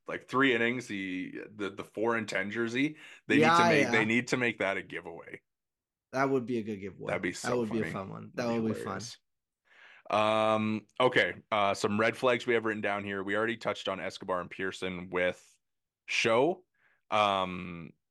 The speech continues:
Speaker 1: again, like, it's spring training, first outing, pitchers figuring stuff out. They're, you know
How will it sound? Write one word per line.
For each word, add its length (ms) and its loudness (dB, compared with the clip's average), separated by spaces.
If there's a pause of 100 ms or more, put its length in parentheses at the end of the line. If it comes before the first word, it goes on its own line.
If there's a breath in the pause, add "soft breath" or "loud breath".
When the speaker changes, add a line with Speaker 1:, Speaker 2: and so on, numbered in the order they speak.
(360)
Speaker 1:
again, 420 0 (340)
like, 360 -10
it's 120 -10
spring 220 0
training, 360 0
first 280 0
outing, 320 2
pitchers 580 -2 (320)
figuring 300 -2
stuff 220 0
out. 220 -2 (220)
They're, 280 -8 (500)
you 80 -6
know 160 -2